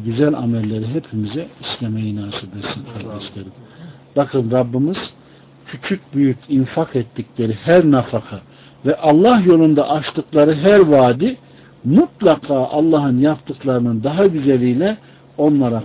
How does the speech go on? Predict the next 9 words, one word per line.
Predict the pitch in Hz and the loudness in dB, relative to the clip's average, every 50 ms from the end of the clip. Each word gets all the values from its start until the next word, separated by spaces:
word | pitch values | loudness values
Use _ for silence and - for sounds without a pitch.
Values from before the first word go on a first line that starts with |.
| - - | -8 -6
karşılığını | 143 143 135 127 - 131 123 117 117 135 160 156 117 101 | -4 -4 -4 -6 -6 -6 -6 -4 -4 -6 -6 -8 -10 -12
vermeleri | 104 104 101 104 104 101 95 98 98 107 131 | -12 -12 -12 -12 -12 -14 -14 -14 -12 -10 -10
içindir | 131 110 - - - 90 87 80 - 76 69 _ - | -10 -10 -12 -16 -18 -18 -20 -20 -20 -20 -20 _ -20
diyor. | 139 131 - - - _ _ _ - - - - _ _ _ _ - | -20 -20 -20 -20 -20 _ _ _ -20 -20 -20 -20 _ _ _ _ -2
Bunlar | 160 208 208 190 190 220 - - | 2 2 4 2 2 0 -2 -4
onlar | 135 131 131 127 139 160 170 156 135 | -4 -2 -2 0 -2 -2 -2 -4 -6
adına | 120 120 120 131 131 | -6 -8 -8 -6 -6
yazılmıştır | 127 117 113 110 113 107 110 139 147 - - - - | -8 -8 -8 -8 -8 -8 -6 -6 -6 -6 -8 -12 -18
diyor | 101 92 85 - 92 92 | -20 -20 -20 -20 -20 -20